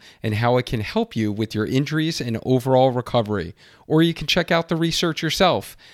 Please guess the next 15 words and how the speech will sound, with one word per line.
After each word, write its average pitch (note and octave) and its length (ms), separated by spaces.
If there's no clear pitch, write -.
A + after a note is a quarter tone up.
at A2+ 240
aminoco B2+ 1000
dot B2+ 280
com A#2 440
slash A#2 640
healthy A#2+ 360
runner. G2+ 440
If D#3+ 260
you B3 140
are G3 100
an C3+ 80
often E3+ 420
injured C#3+ 380
runner, A2 520
or D#3+ 400